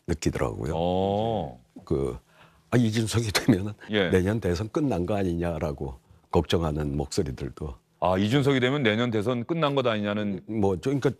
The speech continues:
Speaker 2: 걱정의
Speaker 1: 저 얼마-,
Speaker 2: 목소리가
Speaker 1: 얼-,
Speaker 2: 민주당에서 나오고 있다.
Speaker 1: 음, 얼마나 저 신-, 신선한 저겁니까?
Speaker 2: 예.
Speaker 1: 그리고 또 요번에 또 저기 그 나왔던 중진들 보면요, 저는 사실 나경원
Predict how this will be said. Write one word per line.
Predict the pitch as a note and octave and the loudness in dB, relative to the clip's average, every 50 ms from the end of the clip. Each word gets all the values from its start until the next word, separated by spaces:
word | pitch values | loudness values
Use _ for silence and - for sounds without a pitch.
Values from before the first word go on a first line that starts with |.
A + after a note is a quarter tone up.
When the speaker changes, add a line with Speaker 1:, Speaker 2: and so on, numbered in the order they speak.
| _ | _
Speaker 2:
걱정의 | - - A2+ G#2 C#3 C#3+ C#3 | -2 -2 0 2 2 2 2
Speaker 1:
저 | C#3 | 2
얼마-, | B2+ B2 | 2 2
Speaker 2:
목소리가 | C3 C3+ B2+ C3 | 2 2 2 0
Speaker 1:
얼-, | A#2+ A2+ | 2 2
Speaker 2:
민주당에서 | B2 C3 C3 C#3+ C3+ C3 A#2+ B2 | 0 0 2 0 0 0 0 0
나오고 | A2+ G#2 G2+ F#2+ F#2+ | 0 0 0 0 -4
있다. | - - F#2 F2 | -4 -4 -4 -2
Speaker 1:
음, | B2 A2 G2 - - - | -2 -4 -4 -6 -10 -4
얼마나 | A2+ C3 C3+ C3 C3+ C3+ A#2 | -2 0 2 2 2 2 0
저 | - - B2 | 0 -2 -4
신-, | - - - - B2+ - | -2 -2 -2 -2 -2 -4
신선한 | - - - A2 - G#2 G2 F#2+ F2+ D#2+ D2 - - - A1+ B1 D2+ - | -4 -2 -2 -2 -2 -2 -2 -2 -2 -4 -6 -8 -10 -12 -12 -12 -10 -2
저겁니까? | - F2+ D#2 E2 D#2+ D2+ C#2 - - - D#2+ C2+ D2 | -2 0 0 0 0 -2 -4 -4 -4 -6 -4 -4 -4
Speaker 2:
예. | E2 E2 E2 D#2+ D#2 D2+ D2+ D2 C#2+ C#2+ C#2 C2+ C2 B1+ B1+ B1 B1+ - - - - _ | -4 -2 -2 -2 -4 -4 -6 -6 -6 -8 -8 -10 -10 -12 -14 -16 -18 -20 -20 -20 -20 _
Speaker 1:
그리고 | - F#2 G#2 G#2 - D3 C3+ A#2 G2+ F#2 _ _ _ - - - - - - _ _ _ _ _ _ _ - - _ _ _ - | -2 -2 -2 0 0 -2 -2 -2 -6 -10 _ _ _ -20 -20 -18 -18 -18 -20 _ _ _ _ _ _ _ -20 -20 _ _ _ -12
또 | - B1+ | -6 -2
요번에 | D2+ D2+ D2 E2 A2+ B2 D3+ D3+ - | 0 2 2 2 2 0 0 -2 0
또 | - C#3 C#3+ | -2 -4 -2
저기 | - - B2 A2 B2 D3+ D#3 - _ _ _ _ _ - | 0 -2 -2 0 0 -2 -4 -4 _ _ _ _ _ 0
그 | - G#2 F#2+ F#2 F2 - _ - | 0 2 2 2 -2 -4 _ -4
나왔던 | - F#2 C#2+ C#2+ D#2+ E2 - D3 D3 - | 2 2 4 4 4 2 2 0 -2 0
중진들 | - F#2+ F2+ E2+ - F2 E2+ F2+ F2 C#3 C#3+ | 0 0 0 0 0 0 -2 0 0 0 0
보면요, | A#2 - F2+ D#2 F2+ F#2+ A2+ C3+ D3+ C#3 A2+ - | 0 0 0 0 2 0 0 0 -2 -2 -2 -4
저는 | - - - - - A#2+ C#3+ D#3+ E3 - _ _ _ _ - | -6 -10 -6 -4 -2 -2 -2 -4 -6 -10 _ _ _ _ -12
사실 | - - - C3+ - B2+ D3+ D#3 - _ _ _ - _ - - - - _ _ _ | -8 -6 -6 -2 -2 -2 -2 -2 -6 _ _ _ -20 _ -20 -20 -20 -20 _ _ _
나경원 | - - - - - C#2+ D2+ G2 F#2 F2 F2 E2+ D#2+ D2+ C#2+ C2 G#1+ - | -2 0 0 0 0 -2 2 2 4 4 4 2 2 2 0 -2 -2 -6